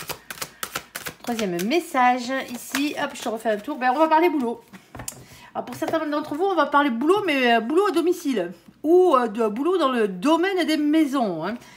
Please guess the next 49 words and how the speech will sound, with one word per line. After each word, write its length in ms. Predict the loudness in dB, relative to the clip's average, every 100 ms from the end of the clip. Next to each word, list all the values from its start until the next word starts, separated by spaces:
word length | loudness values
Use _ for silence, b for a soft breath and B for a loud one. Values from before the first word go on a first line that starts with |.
| B B
Ici, 380 | -8 -8 -4 2
alors 180 | 4 4
on 40 |
va 80 | 2
commencer 460 | 2 -4 -4 -6
déjà 260 | -6 0 0
par 160 | 0 -2
prendre 240 | -2 0
les 80 | -2
premières. 320 | -4 -4 0 -2 -4 B B -4
Ici, 400 | -4 -2 -6 -6
on 140 | -2 0
a 60 |
le 80 | 0
boomerang. 380 | 0 -2 -2 -2
Ben, 100 | 0
il 100 | 2
y 60 |
a 40 | 0
bien 180 | 0 -2
quelque 220 | -2 -6
chose 180 | -6 -6
qui 100 | -6
revient 200 | -2 -2
dans 80 | -2
votre 240 | -4 -6
vie, 240 | -6 -6
hein, 100 | -8
ce 160 | -8 -6
mois-ci. 420 | -6 -6 -6 -6 B B B
On 100 | -2 2
a 60 |
la 100 | 2
carte 240 | 0 -6 -6
du 160 | -8
voyage. 600 | -10 -4 0 2 0 0 -2 -2
Ici, 360 | -6 -10 -6 -4
alors 200 | 0 0
le 60 |
voyage, 420 | 0 0 0 -2 -4
bien 180 | -8
sûr, 220 | -8 -10 -10
ça 100 | -10
peut 80 |
être 140 | -10 -10
un 80 | -8
déplacement, 640 | -6 -6 -8 -8 -6 -6
hein, 40 | -6
ou 140 | -8